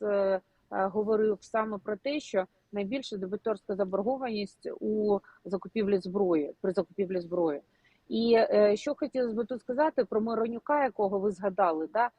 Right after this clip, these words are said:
Його тільки буквально на тому тижні звільнили, звільнили з посади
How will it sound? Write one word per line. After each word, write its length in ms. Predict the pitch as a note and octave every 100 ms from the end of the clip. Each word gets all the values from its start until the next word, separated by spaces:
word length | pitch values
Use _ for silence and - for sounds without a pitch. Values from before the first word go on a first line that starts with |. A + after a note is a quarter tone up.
| _ -
Його 240 | G#3+ B3+
тільки 320 | D4 C4+ A#3 A3+
буквально 460 | G#3+ C4+ C#4 B3+
на 140 | A3 G#3
тому 300 | C4 A3+ G3
тижні 440 | C#4 C4+ B3 F#3+ _ -
звільнили, 1160 | F3+ G3+ B3+ C4+ B3 A3 C4 D4+ C#4 G#3 F3 D3 _ _ _ -
звільнили 800 | - A3 B3+ A3 A#3 C4+ G#3+ F#3
з 80 |
посади 760 | - G3+ - A3 A#3 G3+ F#3